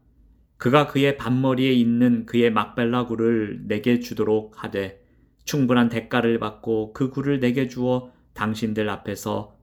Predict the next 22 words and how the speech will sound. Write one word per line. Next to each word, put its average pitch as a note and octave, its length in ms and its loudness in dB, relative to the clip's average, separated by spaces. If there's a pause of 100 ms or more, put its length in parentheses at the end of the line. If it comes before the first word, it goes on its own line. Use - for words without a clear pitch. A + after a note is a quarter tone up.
(120)
매장할 G#2+ 460 -2
소유지가 C3 880 -2
되게 G#2+ 260 -4
하기를 G#2+ 640 -2
원하노라." G2+ 680 -6
하매 E2+ 320 -6 (1300)
에브론이 A#2+ 800 6
헷 D#3+ 160 -4
족속 - 480 -4
중에 B2+ 260 0
앉아 A#2 360 2
있더니 G#2+ 640 -2 (260)
그가 A2+ 240 0
헷 A2+ 260 -6
족속 - 680 -2
곧 A#2+ 340 2 (140)
성문에 D3 560 0
들어온 A#2+ 500 4
모든 A#2 420 -2
자가 A#2 460 -2
듣는 A2+ 340 -2
데서 G#2 460 -4